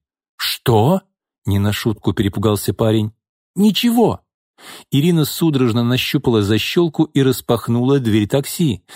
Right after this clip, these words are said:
а затем, почти вывалившись из машины, быстро рванула от нее прочь. Стоявшие рядом автомобили громко загудели ей вдогонку, но она не обращала на них внимания.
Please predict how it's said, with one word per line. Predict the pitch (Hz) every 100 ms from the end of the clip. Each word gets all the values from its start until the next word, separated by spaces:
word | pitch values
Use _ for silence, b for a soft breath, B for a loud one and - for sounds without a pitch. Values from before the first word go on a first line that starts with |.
| B B B
а | 120 120
затем, | 131 131 160 151
почти | 135 - - 147 -
вывалившись | 110 107 156 151 123 110 - 110 -
из | 98
машины, | 113 117 - 175 160
быстро | 131 107 147 - 147 147
рванула | 131 143 165 180 151
от | 107 107
нее | 110 120
прочь. | - 170 110 - - _ - B B
Стоявшие | - - 101 113 - 113
рядом | 117 117 117
автомобили | - 113 117 127
громко | 107 113 131 117 117
загудели | 113 110 117 104 139 123
ей | 110 107
вдогонку, | 101 113 135 165 143 143
но | 139
она | 135 147
не | 151 139
обращала | 117 120 - 139 131
на | 131
них | 135 135 147
внимания. | 156 175 165 104 80